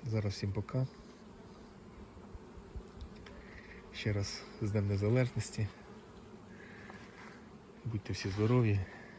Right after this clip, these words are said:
мирного неба. Саме головне. Всім пока.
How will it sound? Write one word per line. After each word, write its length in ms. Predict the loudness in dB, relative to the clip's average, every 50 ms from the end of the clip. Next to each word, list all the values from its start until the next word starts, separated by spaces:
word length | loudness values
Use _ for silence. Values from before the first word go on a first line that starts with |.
| -12 0
мирного 480 | 4 6 8 8 8 8 6 6 6 6
неба. 380 | 6 4 4 2 2 0 -2 -4 -4 -10 -14 -16 -16 -16 -16 -16 -16 -16 -16 -16 -14 -14 -14 -14 -14 -14 -14 -16 -16 -16 -16 -16 -14 -6 -6 -6 -6 -6 -8 -6 -6 -6 -6 -8 -12 -14 -16 -14 -10 -8
Саме 300 | 0 2 4 4 6 6
головне. 560 | 4 4 4 4 2 2 2 2 2 0 0 -2 -8 -10 -12 -12 -12 -10 -10 -12 -12 -12 -14 -14 -16 -16 -16 -16 -16 -14 -14 -14 -14 -12 -10 -10 -10 -8 -8 -6 -6 -6 -2 0 0 0 0 -2 -4 -6 -6 -8 -12 -12 -14 -16 -16 -16 -16 -16 -16 -16 -18 -18 -18 -18 -18 -18 -18 -18 -16 -16 -16 -16 -16 -16 -16 -18 -18 -18 -18 -10 -8 -8 -8 -8 -12 -16 -18 -14 -12 -12 -12 -14 -16 -18 -18 -18 -14 -12
Всім 260 | -10 -2 0 0 0
пока. 300 | 0 -2 -2 0 -2 -2